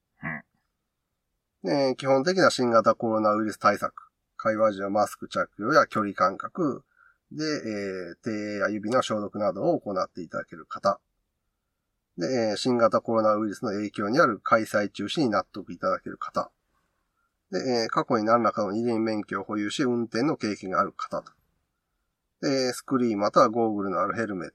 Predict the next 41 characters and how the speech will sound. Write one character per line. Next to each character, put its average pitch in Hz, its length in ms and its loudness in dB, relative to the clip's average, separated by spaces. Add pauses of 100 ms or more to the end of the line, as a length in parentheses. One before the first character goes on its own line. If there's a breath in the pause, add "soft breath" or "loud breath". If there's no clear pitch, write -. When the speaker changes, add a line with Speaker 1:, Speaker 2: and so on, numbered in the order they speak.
(160)
Speaker 2:
ト、 151 280 2
か - 120 -6
っ - 60 -8
こ - 120 -10
ハ 110 200 0
ー - 20 -4
フ - 120 -12
タ 104 140 2
イ 95 80 -4
プ - 60 -20
負 - 140 -16
荷 135 120 6
を 101 80 2
用 98 200 -4
意 87 40 -12
で 98 100 -16
き - 120 -18
る 87 80 -16
方。 - 360 0 (560)
グ 117 100 -4
ロ 110 220 2
ー - 20 -10
ブ、 143 200 -6
く - 140 -6
る 113 120 -2
ぶ 101 80 -8
し - 80 -10
の 101 80 -8
隠 - 340 -8
れ 101 80 -4
る 101 80 -6
シ - 140 -6
ュ 110 60 0
ー - 20 -2
ズ 170 120 -2
を 120 140 2
用 98 180 -4
意 - 20 -8
で - 100 -18
き - 100 -20
る - 80 -20